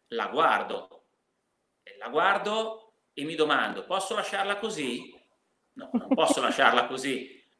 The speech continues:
Speaker 1: Beh, perché dietro di me o davanti a me c'è il cliente, mi sta guardando, se la lascio così chissà cosa pensa di me, che sono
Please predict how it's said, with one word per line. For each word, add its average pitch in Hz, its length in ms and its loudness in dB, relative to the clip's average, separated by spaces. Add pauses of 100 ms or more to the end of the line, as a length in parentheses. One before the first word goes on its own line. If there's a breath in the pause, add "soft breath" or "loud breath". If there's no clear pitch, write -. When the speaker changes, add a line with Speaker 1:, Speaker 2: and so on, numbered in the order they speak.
(320)
Speaker 1:
Beh, 143 540 -12
perché 147 220 -2
dietro 170 260 -2
di 165 80 -2
me 185 160 0
o 123 80 2
davanti 143 320 0
a - 20 -4
me 165 120 -4
c'è 139 140 -8
il 120 80 -8
cliente, 160 420 -6
mi 131 100 -8
sta - 180 -8
guardando, 147 520 2
se - 160 -14
la 131 80 -6
lascio 147 280 -6
così 175 280 -18
chissà 143 300 -10
cosa 117 200 -10
pensa 123 340 -10
di 104 100 -18
me, 135 280 -8 (440)
che 131 120 -10
sono 170 600 -2